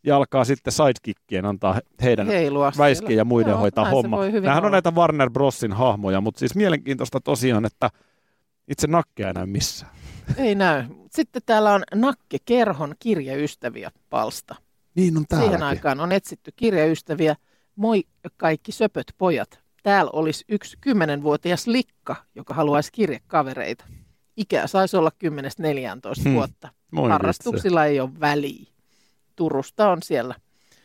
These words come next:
Speaker 2: siellä Tanja halunnut tällä lailla.
Speaker 1: No yksitoistavuotias Marjo täällä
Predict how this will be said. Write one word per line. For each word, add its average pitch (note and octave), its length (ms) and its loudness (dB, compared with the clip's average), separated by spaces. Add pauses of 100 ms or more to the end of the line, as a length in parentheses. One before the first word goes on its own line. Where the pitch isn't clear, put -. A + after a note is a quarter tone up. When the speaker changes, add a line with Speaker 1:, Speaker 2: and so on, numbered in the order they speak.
(360)
Speaker 2:
siellä D3+ 440 0
Tanja D3 300 -2 (220)
halunnut C3+ 460 -6 (280)
tällä B2+ 260 -2
lailla. G2 260 -8 (140)
Speaker 1:
No D#3 140 0
yksitoistavuotias C#3+ 840 2
Marjo C3+ 420 2
täällä A#2 380 2